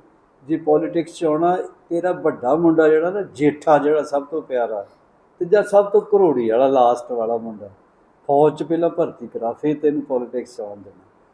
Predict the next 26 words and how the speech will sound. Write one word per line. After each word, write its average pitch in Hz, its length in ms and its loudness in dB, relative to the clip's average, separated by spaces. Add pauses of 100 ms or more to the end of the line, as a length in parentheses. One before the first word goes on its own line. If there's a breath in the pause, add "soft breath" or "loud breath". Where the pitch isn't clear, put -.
(140)
ਪੁੱਤਾਂ 165 300 -2
ਦੇ 180 120 -2
ਮਰਨ 143 320 -4
ਦਾ 151 400 -6 (580)
ਇਹਨਾਂ 160 180 -6
ਨੂੰ 156 100 -8
ਤਕਲੀਫ 120 520 -10
ਤਾਂ - 240 -8
ਹੋਵੇ। 117 240 -18 (600)
ਸੋ 151 200 -4
ਸੱਜਣੋ, 147 600 -4 (640)
ਦੁਆ 123 400 0
ਕਰੋ, 131 460 -6 (160)
ਅਰਦਾਸ 117 460 -4
ਕਰੋ, 117 400 -6 (1080)
ਇਹ 123 260 -6
ਦੋਨੇ 139 360 -2
ਮੁਲਕ, 120 680 -6 (760)
ਅਹ, 107 360 -10 (1080)
ਚਲੋ 147 280 -2
ਜੋ 131 360 -4
ਹੋ 127 140 -6
ਗਿਆ 127 240 -4
ਬੜਾ 143 320 -2
ਮਾੜਾ 110 380 -6
ਹੋਇਆ, 101 320 -16